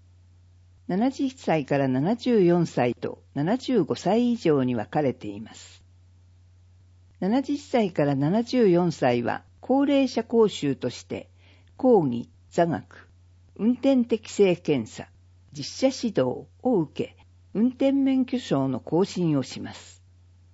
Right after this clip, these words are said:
七十五歳以上は認知機能検査を受けた結果、認知症の恐れなしとありに分かれ、認知症の恐れがない場合は、さらに一定の違反歴、中一の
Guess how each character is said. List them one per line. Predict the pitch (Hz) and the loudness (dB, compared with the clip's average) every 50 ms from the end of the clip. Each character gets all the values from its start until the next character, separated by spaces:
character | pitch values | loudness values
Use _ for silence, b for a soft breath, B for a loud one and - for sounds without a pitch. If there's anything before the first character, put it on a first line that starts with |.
| _ _ _ _ _ _ _ _ _ _ _ _ _ - | _ _ _ _ _ _ _ _ _ _ _ _ _ -6
七 | 165 160 202 269 330 | -2 0 0 0 -2
十 | - 294 285 269 220 | -2 -2 -2 0 0
五 | - 151 | 0 0
歳 | 143 - 170 180 175 170 170 165 | 2 2 4 4 4 4 4 2
以 | 135 | 0
上 | - 135 127 123 120 113 | 2 2 4 4 4 4
は | 104 92 - _ _ _ - | 2 0 -2 _ _ _ -4
認 | 151 170 226 254 | -2 0 0 0
知 | - - - | -2 -6 -8
機 | - 277 269 | -2 0 2
能 | 277 277 269 269 | 2 4 2 2
検 | 262 - 262 254 247 240 - | 0 0 -2 0 0 -2 0
査 | - 160 143 139 | 2 2 4 4
を | 135 | 4
受 | 139 139 - 185 | 2 0 0 -2
け | - | -2
た | - 131 | -2 -4
結 | - - 117 - _ _ - | -4 -4 -10 -10 _ _ -6
果、 | 104 92 - b b b b b b b b - | -6 -6 -6 b b b b b b b b 0
認 | 180 226 247 240 | 2 2 2 0
知 | - - - | -2 -12 -6
症 | - - 277 262 262 254 | 0 2 2 4 4 4
の | 240 233 214 | 2 2 0
恐 | 208 190 - 226 | 0 0 2 4
れ | 233 240 | 4 4
な | 214 160 120 - | 4 4 -2 -2
し | - - - - _ _ _ - | -6 -14 -18 -20 _ _ _ -2
と | 151 123 - - _ - | -2 -2 -2 -4 _ -2
あ | - 233 | 0 0
り | 294 285 254 | 2 2 2
に | 220 151 | 2 2
分 | 127 110 - | 0 0 -2
か | - - 117 | -2 -4 -4
れ、 | 107 - - - _ b b b b b b b - | -4 -4 -10 -20 _ b b b b b b b 2
認 | 202 254 269 254 | 2 4 2 2
知 | - - | -2 -10
症 | - - 285 269 269 269 | -6 -2 0 2 2 2
の | 254 247 233 226 | 2 2 2 0
恐 | 220 - 240 | 2 2 4
れ | 233 254 240 | 4 4 4
が | 208 170 | 4 2
な | 151 160 160 | 2 2 2
い | 156 143 135 | 2 2 2
場 | - 127 131 127 | 2 2 2 4
合 | 123 123 120 113 | 2 2 0 -2
は、 | 113 - - - _ _ _ _ _ | -4 -6 -8 -10 _ _ _ _ _
さ | - - 285 | -8 -4 -2
ら | 302 285 247 | 0 0 2
に | 170 131 127 113 - _ _ | 2 0 0 -2 -6 _ _
一 | - - _ _ _ - | -20 -20 _ _ _ -2
定 | - 277 285 285 | 2 2 4 4
の | 294 285 262 | 4 4 4
違 | 247 226 | 2 2
反 | 175 214 208 214 185 139 | 0 0 0 0 0 0
歴、 | 123 - - - - - - _ _ _ _ - | -2 -4 -6 -12 -20 -20 -20 _ _ _ _ -14
中 | - - 220 220 220 214 196 - | -6 -4 -2 -2 -2 -2 -4 -6
一 | 139 - - - 151 139 - b b b b b b - | -10 -12 -10 -8 -8 -8 -8 b b b b b b 0
の | 247 262 254 | 0 0 -2